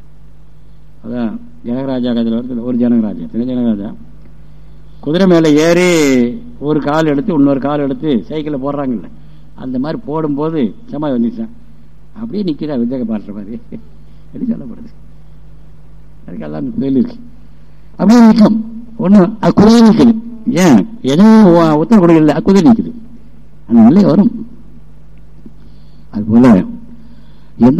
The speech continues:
நிலை இருந்தாலும் அந்த நிலையில அது ஒடுக்கம் ஏற்பட்டா சரி-, சரீரம் கீழே விழாது.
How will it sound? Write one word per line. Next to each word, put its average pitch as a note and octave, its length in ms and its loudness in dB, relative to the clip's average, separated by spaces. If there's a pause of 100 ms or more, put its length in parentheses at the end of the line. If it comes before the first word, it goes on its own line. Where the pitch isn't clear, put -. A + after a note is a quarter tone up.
நிலை G#3 160 8
இருந்தாலும் C3+ 440 4 (320)
அந்த A#2 120 2 (100)
நிலையில C#3+ 260 4 (480)
அது B2+ 180 -2
ஒடுக்கம் C3 260 0
ஏற்பட்டா A2 320 4 (360)
சரி-, B2+ 280 2 (300)
சரீரம் C3 320 2
கீழே C3+ 220 2
விழாது. A2+ 280 6